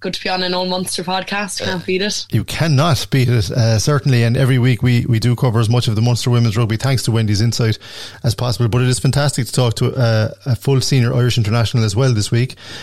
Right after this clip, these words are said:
Speaker 2: Only one place to start. Um, unfortunately, you were not out, uh, in Japan as part of the Irish senior women's tour.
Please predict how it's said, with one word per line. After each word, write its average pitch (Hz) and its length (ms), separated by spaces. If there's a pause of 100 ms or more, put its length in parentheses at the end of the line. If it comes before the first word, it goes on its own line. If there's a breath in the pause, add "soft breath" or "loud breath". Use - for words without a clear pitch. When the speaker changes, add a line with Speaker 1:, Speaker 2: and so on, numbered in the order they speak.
(140 loud breath)
Speaker 2:
Only 170 280
one 160 160
place 127 220
to 120 100
start. 110 380 (160)
Um, 117 360
unfortunately, 123 840
you 120 180
were 120 140
not 120 440
out, 123 280 (180)
uh, 107 240
in 127 160
Japan 113 360
as 104 100
part 117 320
of 107 60
the 113 120
Irish 113 400 (120)
senior 117 280
women's 113 380
tour. 117 360